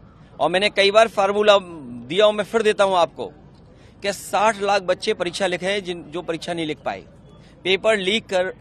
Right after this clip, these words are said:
के कारण साठ लाख बच्चे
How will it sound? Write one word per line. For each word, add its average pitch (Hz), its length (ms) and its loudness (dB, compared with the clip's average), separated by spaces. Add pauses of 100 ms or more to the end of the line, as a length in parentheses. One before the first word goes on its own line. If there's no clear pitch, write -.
(140)
के 185 140 -4
कारण 190 520 0 (600)
साठ 233 680 2
लाख 170 400 0
बच्चे 214 720 -2